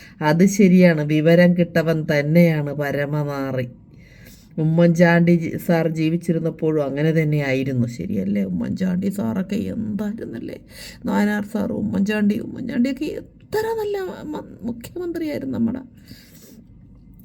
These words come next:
അഴിമതിയില്ലാത്ത ഇതേപോലുള്ള സഖാക്കളെ കാലം കഴിഞ്ഞു ഇനി സ-, സഖാക്കളുടെ കാലം കഴിഞ്ഞു ഇനി എന്ത് ചെയ്യും? പരമനാറി ചെറ്റേ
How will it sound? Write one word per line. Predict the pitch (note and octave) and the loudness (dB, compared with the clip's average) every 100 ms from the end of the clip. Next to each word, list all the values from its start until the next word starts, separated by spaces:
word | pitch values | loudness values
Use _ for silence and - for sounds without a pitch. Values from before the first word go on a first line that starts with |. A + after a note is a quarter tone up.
| - - - - - F3 | -20 -20 -20 -20 -2 6
അഴിമതിയില്ലാത്ത | F#3+ G3+ A3+ A3+ A#3+ A#3 A3 G#3+ G#3 | 8 8 6 6 6 8 6 4 2
ഇതേപോലുള്ള | G3+ F#3 F#3+ G#3+ G#3 G#3+ G#3 G3+ F#3+ | 2 4 4 4 2 2 2 2 2
സഖാക്കളെ | F#3+ F3 E3+ F#3 F#3+ G3+ F#3+ F3+ F3+ | 2 0 2 0 0 0 0 0 2
കാലം | F3 E3+ F3+ G3 G3 | 2 4 2 2 2
കഴിഞ്ഞു | F#3+ F3+ F3+ | 2 4 4
ഇനി | F3 E3 E3 F3 F3 D#3 F#2 | 2 0 -2 2 2 0 -4
സ-, | F3 F#3 D#3 - - - | -4 -2 -4 -6 -8 -4
സഖാക്കളുടെ | E3+ E3+ F3 F3 F3+ F#3 | -2 0 -2 0 2 2
കാലം | F3+ D#3 E3 E3+ | 2 0 0 2
കഴിഞ്ഞു | E3+ D#3 | 0 0
ഇനി | D3+ | -2
എന്ത് | E3+ D#3 F3 F#3+ | 0 0 4 6
ചെയ്യും? | F3+ D#3+ E3 D#3 - - - - - - E3 | 6 2 0 -2 -6 -20 -20 -20 -20 -4 2
പരമനാറി | D#3+ F3 G3+ G3+ G3+ G3 G3 G#3 | 4 6 6 6 6 4 4 0
ചെറ്റേ | F#3 F#3+ F3+ F3+ - G3 G#3 | -2 2 2 0 0 4 4